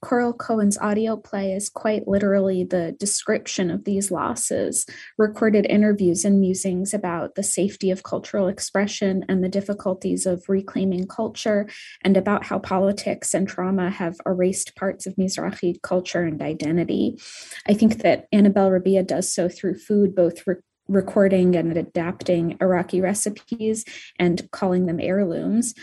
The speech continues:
And Ariel Tunkin says of their textiles, both created and repurposed, that they aim to reconnect parts of their lineage that weren't transmitted. They make real what they call impossible hybrids, merging Jewish and Moroccan or Jewish and Islamic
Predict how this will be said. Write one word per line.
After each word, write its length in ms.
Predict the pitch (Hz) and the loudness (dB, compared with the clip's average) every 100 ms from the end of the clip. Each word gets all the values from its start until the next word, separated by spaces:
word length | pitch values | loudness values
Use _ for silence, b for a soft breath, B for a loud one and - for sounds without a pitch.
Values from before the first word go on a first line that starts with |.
| B B B | B B B
And 140 | 202 - | 0 4
Ariel 320 | 247 247 202 | 4 4 2
Tunkin 460 | - 214 220 202 196 | -2 -2 0 0 -2
says 260 | 208 190 | -2 -2
of 120 | 180 180 | -4 -2
their 160 | 190 | -4
textiles, 840 | 202 - - - - 165 165 185 | -4 -10 -10 -10 -6 -4 -2 -2
both 320 | - 175 190 - | 0 0 0 -4
created 500 | - 202 185 185 175 | -2 0 2 2 2
and 240 | 170 180 | 2 0
repurposed, 840 | 180 190 - - 202 180 220 - - B B B | 0 -2 -2 -6 -2 -2 -2 -6 -10 B B B
that 140 | 202 | 2
they 160 | 202 - | 4 4
aim 240 | 190 208 | 4 4
to 160 | 208 202 | 4 2
reconnect 640 | 202 208 214 214 - - | 2 0 -2 -2 -4 -6
parts 320 | - 208 208 | -2 -2 -2
of 100 | 214 | -2
their 160 | 196 175 | 0 0
lineage 600 | 190 220 196 175 196 - | 2 0 0 -2 -4 -6
that 160 | 156 - | -6 -2
weren't 320 | 196 190 - | -2 -4 -6
transmitted. 880 | - 165 170 - 180 180 - - - B B - | -6 -4 -4 -2 -2 0 -2 -4 -6 B B 2
They 120 | 202 | 6
make 260 | 208 214 | 6 4
real 240 | 175 190 196 | 2 4 4
what 160 | - | 0
they 140 | - 180 | 0 -2
call 440 | - 185 165 - - | -2 -4 -2 -4 -2
impossible 680 | 190 - 196 202 190 170 190 | -2 -2 -6 -2 -2 -2 -4
hybrids, 760 | 165 165 170 87 - 226 - B B B - | -4 -4 -2 -4 -2 -4 -6 B B B 2
merging 480 | 202 202 208 190 | 4 4 4 0
Jewish 400 | 180 185 190 196 | 0 0 2 0
and 140 | 202 190 | -2 -4
Moroccan 640 | 175 170 190 220 214 208 | -4 -6 -6 -2 0 0
or 200 | - 175 | 0 -2
Jewish 420 | 175 - 190 185 - | -2 0 0 0 -2
and 100 | 170 | -6
Islamic 520 | 185 170 175 180 | -4 -4 -4 -4